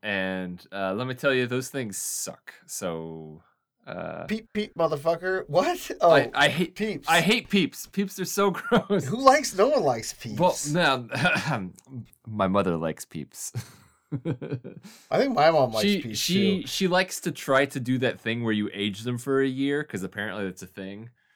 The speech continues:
Speaker 1: where you, you let them get
Speaker 2: Oh,
Speaker 1: hard and
Speaker 2: really?
Speaker 1: crispy, but she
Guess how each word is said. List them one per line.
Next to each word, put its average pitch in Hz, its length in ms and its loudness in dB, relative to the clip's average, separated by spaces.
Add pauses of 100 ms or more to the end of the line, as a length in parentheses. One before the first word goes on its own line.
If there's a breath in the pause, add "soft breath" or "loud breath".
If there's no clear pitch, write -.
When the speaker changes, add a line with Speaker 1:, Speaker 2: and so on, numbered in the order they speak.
(140)
Speaker 1:
where 104 140 -4
you, 92 280 -2 (100)
you 113 140 -4
let 110 180 -2
them 110 120 -6
get 110 140 -2
Speaker 2:
Oh, 110 80 -2
Speaker 1:
hard 110 160 2
and 107 80 -2
Speaker 2:
really? 127 120 -2
Speaker 1:
crispy, 139 280 -4
but 120 240 -6
she 131 520 -2